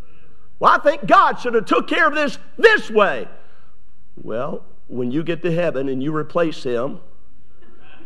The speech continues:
maybe you can rule the world the way you want to.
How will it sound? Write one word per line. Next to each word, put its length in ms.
maybe 360
you 160
can 220
rule 160
the 80
world 300
the 20
way 140
you 180
want 220
to. 320